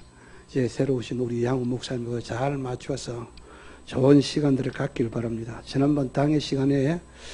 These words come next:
제가 이제 당회권도 이제 유-,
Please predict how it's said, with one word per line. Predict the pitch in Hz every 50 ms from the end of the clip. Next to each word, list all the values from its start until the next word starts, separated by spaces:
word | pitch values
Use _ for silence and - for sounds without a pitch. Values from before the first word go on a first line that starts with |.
| - - - - - - - -
제가 | - - 147 147 147 143
이제 | 123 135 135
당회권도 | - - 147 160 175 170 - - 156 131 131 135 135 143 160 170 160 165 - - - - - - - - - - - - 123
이제 | 117 120 120 120 120 120 - - - - -
유-, | 127 123 131 175